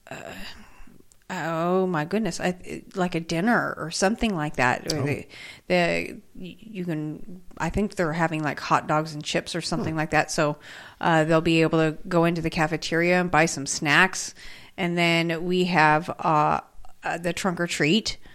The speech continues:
Speaker 1: So they're gonna be going through and all these people that are able to buy candy or whatever. So they're gonna go get their candy. And then we have, uh, a little bit later, we have a little, I call it a carnival. They call it a fall festival. But,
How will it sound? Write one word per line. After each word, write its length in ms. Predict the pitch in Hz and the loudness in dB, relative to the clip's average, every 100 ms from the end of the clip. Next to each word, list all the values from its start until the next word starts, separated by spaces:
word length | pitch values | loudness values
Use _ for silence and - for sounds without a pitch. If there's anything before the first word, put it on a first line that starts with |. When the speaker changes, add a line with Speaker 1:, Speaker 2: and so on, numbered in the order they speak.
| - - | -20 -12
Speaker 1:
So 320 | - - 175 | 0 4 6
they're 200 | 170 175 | 6 4
gonna 240 | 165 165 160 | 4 0 0
be 480 | 160 156 160 156 170 | 2 2 0 -2 -2
going 360 | 175 165 170 | 0 0 0
through 280 | 170 180 175 | -2 0 0
and 800 | 170 175 165 160 - - - - | 0 -2 -2 -10 -14 -16 -16 -6
all 160 | 175 170 | -2 0
these 220 | 170 165 | 0 -2
people 320 | - 185 185 | -2 0 4
that 300 | 170 - - - 180 | 4 4 0 -8 0
are 120 | 160 | 2
able 240 | 160 165 | 2 2
to 60 | 165 | 2
buy 200 | 151 156 | 4 4
candy 420 | - 147 156 170 | 4 2 4 4
or 80 | 190 | 6
whatever. 360 | 175 160 202 | 8 8 6
So 180 | 247 190 | 4 2
they're 140 | 165 160 | 2 0
gonna 200 | 160 151 | 0 0
go 140 | 147 | 0
get 160 | 160 160 | 0 0
their 80 | 170 | -2
candy. 480 | - 143 170 226 - - - - - | 0 2 2 0 -2 -16 -16 -18 -4
And 200 | 185 175 | 0 4
then 360 | 170 170 170 | 4 4 0
we 240 | 180 196 202 | 2 4 6
have, 280 | 196 185 - | 8 6 4
uh, 520 | - 180 180 190 202 - | 4 6 6 6 6 4
a 160 | 185 | 0
little 300 | 185 190 202 | 0 0 2
bit 160 | 202 196 | 4 4
later, 280 | 208 208 262 | 6 4 4
we 180 | 233 208 | 2 2
have 360 | 208 196 - - | 4 2 0 0
a 160 | 196 | 0
little, 360 | 196 202 185 - - 190 - | 2 0 -2 -6 -12 -12 -4
I 200 | 151 185 | 8 8
call 300 | 180 - 131 | 8 2 0
it 80 | 127 | 0
a 40 | |
carnival. 500 | 139 - 175 156 156 | -2 -2 0 2 2
They 140 | 156 170 | 2 2
call 180 | 170 156 | 2 4
it 60 | |
a 60 | 147 | 2
fall 240 | - 139 | 2 2
festival. 520 | 156 156 156 160 156 165 | 4 2 2 0 0 6
But, 280 | 190 190 | 6 4